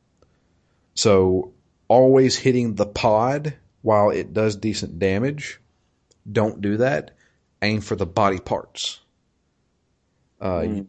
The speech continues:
Speaker 1: because the more damage you do, the more option, the more, um, parts you can pull from it. Just like in a Monster Hunter game. You can cut off its tail, and then you can get its tail part. You know, it, it's kinda, it's kinda, it, it kinda works out that way.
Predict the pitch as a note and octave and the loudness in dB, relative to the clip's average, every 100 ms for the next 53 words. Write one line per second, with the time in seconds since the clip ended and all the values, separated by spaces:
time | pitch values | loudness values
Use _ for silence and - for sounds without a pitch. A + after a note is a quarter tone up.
0 | _ G#2 G#2+ F#2 F#2+ G2 G2 G#2 A2 G2 | _ -4 -2 -2 -2 -2 0 0 0 -2
1 | G2 F#2 F#2+ F#2 F#2 F#2+ G2 - G2+ - | -4 -2 -2 -2 -2 0 2 2 -2 -2
2 | - - G#2 G#2 G#2+ G2+ G2 G2 _ _ | -10 -6 -2 2 2 2 -2 -6 _ _
3 | G2 F2+ E2 E2 F2 - _ _ _ _ | -2 0 -2 -6 -10 -16 _ _ _ _
4 | _ _ _ - A2+ G2 - G2+ F2+ - | _ _ _ 2 2 2 -6 -8 -10 -4
5 | A2 F2 - - E2 - - _ _ _ | -2 -2 -6 -12 -12 -12 -20 _ _ _
6 | _ _ _ _ _ _ _ _ _ _ | _ _ _ _ _ _ _ _ _ _
7 | _ - _ _ _ _ - G2 G#2 G2 | _ -20 _ _ _ _ -6 0 0 0
8 | G2 F#2+ G2+ F2 E2+ F2+ E2 E2 E2 F2+ | 0 2 0 -2 -6 -6 -6 -6 -8 -8
9 | - _ _ _ _ _ _ - F2 F#2 | -14 _ _ _ _ _ _ -14 -8 -2
10 | A2 G2+ F2+ - - C#3 D3 A2+ G#2 G2+ | 2 2 0 -8 -4 2 4 4 2 0
11 | - F2 F2+ G2 F#2+ G2 F#2 F2 - - | -8 -8 -6 -4 -4 -4 -2 -4 -4 -4
12 | G2+ A2+ - C2+ - - _ _ _ _ | -2 -2 -4 -8 -8 -14 _ _ _ _
13 | _ G#2+ F#2+ F2+ F#2 F#2 F#2+ - G#2+ F#2+ | _ -2 0 2 0 2 -2 0 0 0
14 | E2+ - G#2+ G2 F#2 - F#2 - F2 - | -2 -2 -2 0 -2 -4 -6 -4 -6 -2
15 | G#2 F2+ F#2 E2+ F2+ E2+ - - - - | 0 2 2 0 -2 -2 -6 -8 -10 -12